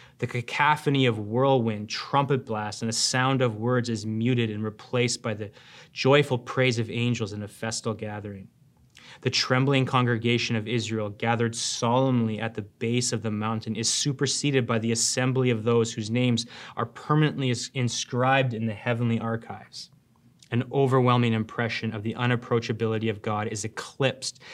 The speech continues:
in the experience of full access to the presence of God and of Jesus, the mediator of the new covenant." This is the difference Jesus makes. He makes it possible for us to have a,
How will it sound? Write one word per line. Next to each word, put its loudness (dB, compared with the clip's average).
in 2
the 2
experience 2
of -10
full 0
access 2
to -4
the -6
presence -2
of -4
God -4
and -2
of -8
Jesus, -6
the -10
mediator 0
of -4
the -2
new -2
covenant." -8
This -4
is 0
the 2
difference 0
Jesus -2
makes. -4
He -2
makes 2
it -2
possible 0
for -6
us 2
to -4
have -2
a, -6